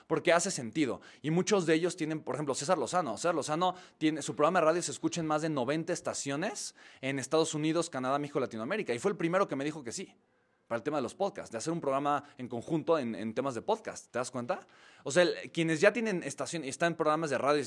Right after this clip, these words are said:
en est-, estaciones de radio, se dan cuenta que la tendencia no va hacia la parte del radio. Es un mu-, es un, el, el radio sigue siendo, o sea, eh, alguien que, que se escucha en la radio sigue teniendo un alcance impresionante. Eso es completamente indudable.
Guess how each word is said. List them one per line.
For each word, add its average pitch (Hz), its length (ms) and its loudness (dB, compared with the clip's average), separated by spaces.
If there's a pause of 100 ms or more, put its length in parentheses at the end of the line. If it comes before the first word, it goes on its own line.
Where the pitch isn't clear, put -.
en 117 120 -6
est-, 117 180 -8
estaciones 127 400 -4
de 123 80 2
radio, 147 380 4 (240)
se - 160 -4
dan 175 180 4
cuenta 160 500 2 (160)
que 143 100 0
la 131 180 2
tendencia 160 640 2
no 160 240 4
va 147 180 8
hacia 156 200 2
la 120 100 0
parte 131 240 0
del 113 100 0
radio. 98 400 4 (480)
Es 139 160 -2
un 180 120 8
mu-, 185 120 6
es 170 140 2
un, 226 100 0
el, 147 200 0
el 147 120 4
radio 208 280 8
sigue 208 300 2
siendo, 165 440 0
o - 20 -6
sea, 127 200 -2 (240)
eh, 107 100 -2
alguien 208 320 8
que, 143 320 6
que 143 120 -2
se 147 100 0
escucha 190 300 2
en 202 60 6
la 139 80 6
radio 156 480 8 (140)
sigue 226 280 4
teniendo 185 300 0
un 208 60 2
alcance 165 340 2
impresionante. 127 640 2
Eso 151 180 4
es 214 160 4
completamente 160 720 0
indudable. 127 580 6